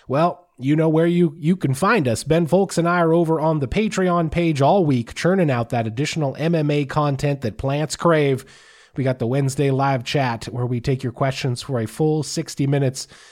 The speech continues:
We've got Thursday's Doing the Damn Thing podcast, and we've got Friday's Power Hour, an extra hour of curated M M A talk, uh, from the two hosts you love to love equally. Get down with us. We've got a patronage tier for every budget. Head over to patreon dot com slash co main event and sign up to join the team.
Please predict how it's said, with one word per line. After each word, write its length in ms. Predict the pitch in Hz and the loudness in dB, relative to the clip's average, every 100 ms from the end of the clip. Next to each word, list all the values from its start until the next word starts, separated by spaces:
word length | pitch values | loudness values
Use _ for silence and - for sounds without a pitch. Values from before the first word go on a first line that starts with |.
| - | -8
We've 120 | 139 | -4
got 240 | 123 120 - | -2 -4 -2
Thursday's 520 | 151 151 127 135 120 | 0 0 0 0 0
Doing 280 | 117 147 135 | 0 2 2
the 80 | 131 | 0
Damn 280 | 135 127 | 0 0
Thing 280 | 123 131 127 | -2 -2 -2
podcast, 640 | 120 127 120 127 120 117 117 | -2 -2 -2 -2 -4 -4 -4
and 80 | |
we've 100 | 113 | -4
got 220 | 107 113 - | -4 -6 -4
Friday's 400 | 139 131 113 - | -2 0 -2 -4
Power 440 | - 165 147 135 | -2 0 0 0
Hour, 320 | 127 123 117 | 0 -2 -2
an 120 | 110 | -4
extra 360 | - 165 - 143 | -6 -8 -6 -6
hour 460 | 101 131 127 117 113 - _ 117 | -2 -2 0 -2 -4 -14 _ -8
of 180 | 107 | -8
curated 500 | - 165 147 135 120 | -4 -2 0 0 0
M 200 | 107 135 | -2 -2
M 160 | 135 123 | 0 0
A 160 | 127 120 | -2 -2
talk, 440 | - 123 117 - _ _ _ _ | -4 -2 -4 -8 _ _ _ _
uh, 240 | - 110 107 | -6 -4 -4
from 220 | - 110 | -4 -4
the 60 | 104 | -6
two 260 | - 151 | -4 0
hosts 360 | 135 123 - - | 0 0 -2 -4
you 80 | 110 | 0
love 380 | 117 139 131 | 2 2 2
to 100 | 131 | 0
love 300 | 135 135 135 | 2 4 2
equally. 560 | 131 139 139 120 117 107 - - _ | 0 -2 0 0 0 -2 -10 -20 _
Get 120 | 143 | -2
down 260 | 151 175 175 | 2 4 4
with 140 | 165 | 4
us. 300 | 165 143 - | 2 2 -4
We've 180 | - 143 | -4 -2
got 240 | 143 131 | 0 0
a 120 | 120 113 | -2 -2
patronage 600 | 190 185 180 165 131 - | -2 0 0 0 -2 -2
tier 220 | 160 139 | 0 0
for 180 | 131 127 | 0 0
every 320 | 160 165 156 | 0 2 2
budget. 380 | 131 123 120 113 | 2 0 0 0
Head 160 | 208 | 2
over 200 | 202 156 | 2 2
to 120 | 127 | -2
patreon 560 | 117 131 127 131 117 113 | 0 -2 0 0 0 0
dot 200 | 110 110 | -2 -2
com 220 | 120 113 | -2 -4
slash 280 | 107 110 - | -4 -6 -6
co 200 | - 156 | -2 -2
main 160 | 135 113 | 0 -2
event 300 | 104 117 101 | -4 -6 -6
and 160 | 107 | -8
sign 280 | - 147 139 | -4 -4 -2
up 140 | 127 | -4
to 80 | 113 | -4
join 360 | 104 139 160 147 | -4 -2 0 0
the 100 | 127 | -2
team. 420 | 190 208 190 | 0 2 2